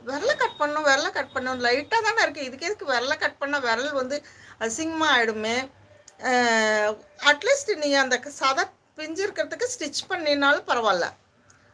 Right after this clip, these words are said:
ஸ்டிச்சும் பண்ணல. அதுக்கு என்னமோ "கட் பண்ணணும், கட் பண்ணணும், கட் பண்ணிட்டு தான் தைக்கணும், கட் பண்ணிட்டு தான், இது என்ன துணியா இது கட் பண்ணிட்டு தைக்கிறதுக்கு?"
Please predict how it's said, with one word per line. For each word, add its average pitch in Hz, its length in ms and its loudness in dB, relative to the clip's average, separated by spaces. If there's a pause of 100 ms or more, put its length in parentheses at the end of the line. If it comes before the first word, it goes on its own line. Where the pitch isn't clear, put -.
(120)
ஸ்டிச்சும் 494 580 0
பண்ணல. 240 400 2 (1160)
அதுக்கு 392 360 0 (640)
என்னமோ 370 200 2
"கட் 403 300 0
பண்ணணும், 480 260 -2
கட் 320 240 -4
பண்ணணும், 359 200 -6
கட் 294 200 -4
பண்ணிட்டு 359 300 -4
தான் 294 120 4
தைக்கணும், 254 360 -4
கட் 247 240 -8
பண்ணிட்டு 285 260 -2
தான், 254 100 2
இது 247 120 0
என்ன 240 180 -2
துணியா 311 500 -2
இது 247 260 2
கட் 233 200 -2
பண்ணிட்டு 226 400 -6
தைக்கிறதுக்கு?" 226 540 -2